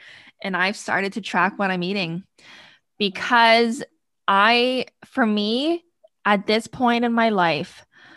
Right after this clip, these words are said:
I know that while I love myself and I'm comfortable, I also think I need to take better care of what I'm putting inside of my body.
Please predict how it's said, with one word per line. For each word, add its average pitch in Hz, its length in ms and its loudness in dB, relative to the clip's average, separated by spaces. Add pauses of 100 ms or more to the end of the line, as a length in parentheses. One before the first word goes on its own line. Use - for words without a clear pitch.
(420)
I 202 400 6
know 202 680 2 (300)
that 185 580 0 (260)
while 196 340 4
I 185 140 2
love 185 280 2
myself 226 640 0
and 208 120 -4
I'm 180 160 -6
comfortable, 240 840 -4 (1200)
I 196 340 2
also 233 600 0 (220)
think 190 480 -8
I 190 120 -2
need 175 180 -6
to 185 80 -14
take 196 300 -10
better 175 260 -2
care 180 420 -6
of 180 160 -4
what 175 220 -6
I'm 180 160 -6
putting 165 320 -8
inside 156 360 -8
of 202 100 -12
my - 120 -10
body. - 460 -12